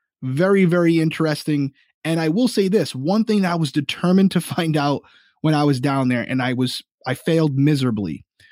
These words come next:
was whether or not Faith had a passcode on her phone. Um, because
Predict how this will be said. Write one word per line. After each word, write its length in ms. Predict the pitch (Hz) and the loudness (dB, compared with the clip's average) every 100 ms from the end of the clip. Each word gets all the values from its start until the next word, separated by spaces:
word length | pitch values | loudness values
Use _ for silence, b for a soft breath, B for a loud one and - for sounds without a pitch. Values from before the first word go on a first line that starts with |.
| b b b | b b b
was 440 | 143 156 147 131 | 0 2 2 0
whether 400 | 123 143 170 196 | 0 0 2 4
or 80 | 196 | 4
not 360 | 160 143 135 - _ | 2 0 -2 -6 _
Faith 480 | - - 160 151 151 | -14 -4 2 2 0
had 180 | - 147 | -4 -4
a 60 | 127 | -4
passcode 680 | - 160 160 - 127 104 - _ _ | -4 -4 -4 -2 -2 -2 -8 _ _
on 160 | 131 135 | -4 -2
her 140 | 135 | -2
phone. 380 | - 131 82 - _ _ _ _ _ _ _ | -2 -4 -4 -10 _ _ _ _ _ _ _
Um, 480 | 127 131 127 120 98 - _ - | -2 0 0 0 -2 -6 _ -4
because 720 | 147 147 160 143 131 - - | -4 0 0 2 0 -4 -14